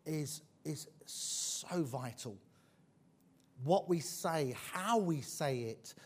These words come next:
the body language we use, everything about us when we communicate is important. And the tongue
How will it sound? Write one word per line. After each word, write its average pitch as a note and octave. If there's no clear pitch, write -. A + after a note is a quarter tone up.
the G#3
body A3
language F3
we D3+
use, C3+
everything G#3
about F#3
us -
when E3+
we E3
communicate D#3+
is D3+
important. C#3+
And D#3
the D#3+
tongue D3+